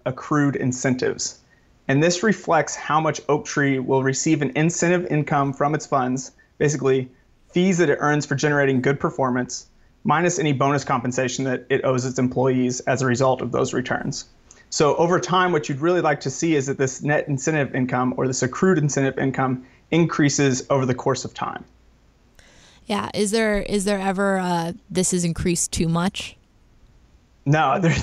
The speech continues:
Speaker 1: there's no such thing as
Speaker 2: <laughs>
Speaker 1: it's increasing too much. If anything, that would, you know, mark something like a cyclical peak. So if, let's say tomorrow the debt markets fall out, Oaktree is going to raise tens of billions of dollars and put it to work almost immediately.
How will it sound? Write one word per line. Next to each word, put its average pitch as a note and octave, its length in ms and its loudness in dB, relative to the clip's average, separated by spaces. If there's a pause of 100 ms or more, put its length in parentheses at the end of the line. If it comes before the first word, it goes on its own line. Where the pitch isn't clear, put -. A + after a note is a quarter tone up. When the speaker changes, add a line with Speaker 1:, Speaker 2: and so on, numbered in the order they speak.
Speaker 1:
there's E3 260 0
no F3+ 160 4
such F3 200 0
thing D3+ 340 0
as C#3 180 -2
Speaker 2:
<laughs> - 60 -6
Speaker 1:
it's - 360 -2
increasing C#3 380 -2
too C#3+ 100 -4
much. C#3+ 240 -2 (240)
If F3+ 120 0
anything, F#3 460 2
that D3 120 4
would, C#3+ 280 0
you D3 120 -2
know, C3+ 120 0
mark C#3+ 260 2
something D3 260 -4
like C3 160 -2
a C#3 40 -4
cyclical C#3+ 440 -6
peak. D#3 320 -2
So C#3 380 2 (300)
if, D3+ 300 0 (280)
let's D3+ 200 -2
say D#3 180 2
tomorrow C#3 760 2
the C3+ 120 -2
debt C#3+ 300 0
markets C#3 360 -2
fall C3+ 260 2
out, C3+ 360 0
Oaktree D3+ 300 0
is C3 100 -4
going C3+ 260 0
to C3 100 -4
raise B2+ 260 0
tens D3+ 240 0
of C3 80 0
billions C3 300 2
of A#2+ 80 -2
dollars C3 280 2
and B2+ 100 -2
put C#3 120 2
it C3 80 0
to - 60 -14
work C#3 180 0
almost B2+ 260 0
immediately. B2+ 640 2